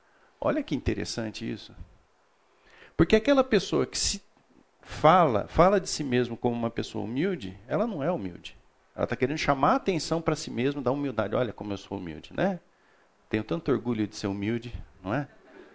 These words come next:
Não é verdade? Não, a pessoa humilde, você sai de lá, você nem sai pensando nisso, mas numa reflexão posterior, você vai falar assim, "Não, aquele cara era, era um cara humilde." Por quê? Porque a postura dele fala a respeito disso, né?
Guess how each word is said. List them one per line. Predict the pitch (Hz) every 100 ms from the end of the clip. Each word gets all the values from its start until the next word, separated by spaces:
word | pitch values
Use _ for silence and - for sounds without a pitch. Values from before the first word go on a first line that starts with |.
| - - - - - - - -
Não | 113
é |
verdade? | 117 113 160 127 - - _ - - _ _ _ _ _ _ _ _ _ _ -
Não, | 330 320 247
a | 208
pessoa | 220 285 - 277
humilde, | 226 311
você | -
sai | 247 269
de | 285
lá, | 226 277
você | 277
nem | 269
sai | 381 269 320
pensando | 311 - 254 165
nisso, | 175 208 131
mas | 131 156 - - - _ _ _
numa | 180 - 160 233 202
reflexão | 190 175 - 165
posterior, | 156 156 160
você | 196
vai | 269
falar | 269
assim, | 220 208
"Não, |
aquele | 180 156
cara | - 190 269
era, | 339 302 262 233
era | 208
um | 285
cara | - -
humilde." | 123 165 180 92 98 - _
Por | 113
quê? | 170
Porque | 160 - -
a | 196
postura | 190 180 - 254 185
dele | 156 185 143
fala | - 127 113 - - _
a | 117
respeito | 120 110 - 117 -
disso, | 104 123 - - - - -
né? | 123 180